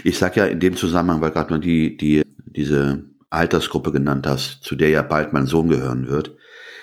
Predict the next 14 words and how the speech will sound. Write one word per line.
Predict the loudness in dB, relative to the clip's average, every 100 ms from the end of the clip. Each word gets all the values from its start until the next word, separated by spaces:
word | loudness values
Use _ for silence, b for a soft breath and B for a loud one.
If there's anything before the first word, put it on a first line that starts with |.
| B
Ich | -4 -2
hatte | 2 4
ihm | 4
ja | 2
auch | 2
wirklich | 0 0 -10
<laughs> | -12 -20 -20 -20 -20 -12 -10 -12 _ _ _ -6 -4 2
irgendwie | 4 4 2
auch | 2
nur | 4 4 2 -4 -2
anfangs | 0 0 -2
aus | 0 0
Spaß | 0 0 0 -2 -2
gesagt, | -6 -6 -8 -10